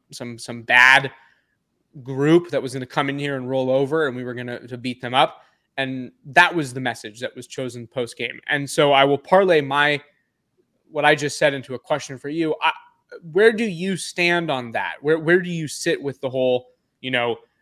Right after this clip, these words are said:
a win is a win versus we should have been able to beat up on this team because we were viewed as, and, and reasonably so, we were viewed as heavy favorites? Where,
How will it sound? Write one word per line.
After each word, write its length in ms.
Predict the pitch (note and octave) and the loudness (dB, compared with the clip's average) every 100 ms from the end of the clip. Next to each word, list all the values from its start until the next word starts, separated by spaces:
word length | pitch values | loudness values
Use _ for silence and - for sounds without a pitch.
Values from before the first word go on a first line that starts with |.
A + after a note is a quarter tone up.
| - | -4
a 60 | C#3+ | -2
win 240 | C#3 D#3 | 2 0
is 160 | C#3+ C3+ | 0 -2
a 60 | |
win 540 | B2+ B2 C#3+ D3+ E3+ E3 - | -4 -2 0 0 -2 -6 -10
versus 800 | B2 C3+ B2 C#3 B2 A#2+ A#2 _ _ | -8 -6 -4 -2 -2 -4 -8 _ _
we 160 | C#3 C3 | -10 -8
should 200 | - D3 | -4 -4
have 100 | B2+ | -2
been 100 | C3+ | -2
able 220 | C3+ C3+ | -4 -4
to 60 | B2 | -6
beat 160 | B2+ | -2
up 120 | B2+ | -2
on 140 | C#3 C#3 | -2 -8
this 100 | C3 | -8
team 180 | D3 C#3+ | -6 -6
because 240 | C3 A#2+ | -6 -10
we 100 | A#2+ | -8
were 180 | A#2+ B2 | -8 -8
viewed 340 | A#2 B2+ C3+ | -6 -2 2
as, 360 | B2+ A#2+ B2+ C3 - - | 6 8 6 4 -8 2
and, 120 | A#3 A#3 | 2 4
and 180 | A#3 F#3+ | 2 4
reasonably 460 | B3+ G3+ G3+ E3 | 4 4 2 -2
so, 420 | D3 E3+ F3 C#3 C3 | -2 2 2 2 -2
we 200 | C#3 C#3 | -4 -2
were 180 | C#3+ | -2
viewed 300 | B2 D3+ D#3+ | -4 -2 0
as 340 | C#3+ C3 C#3 - | 4 4 2 -2
heavy 280 | D3 C#3+ E3 | -4 -4 0
favorites? 520 | G#3+ C4 B2+ - - | 0 0 -6 -10 0
Where, 160 | F3+ | 0